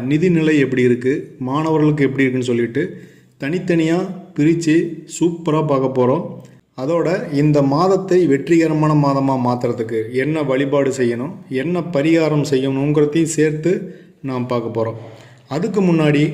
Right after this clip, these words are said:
நம்ம வைத்தீஸ்வரா சேனலை சப்ஸ்கிரைப் செய்யாம பார்த்துருக்கக்கூடிய நண்பர்கள் ஒரு சப்ஸ்கிரைப் செய்து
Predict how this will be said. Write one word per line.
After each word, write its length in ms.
நம்ம 300
வைத்தீஸ்வரா 580
சேனலை 420
சப்ஸ்கிரைப் 600
செய்யாம 360
பார்த்துருக்கக்கூடிய 760
நண்பர்கள் 480
ஒரு 160
சப்ஸ்கிரைப் 520
செய்து 320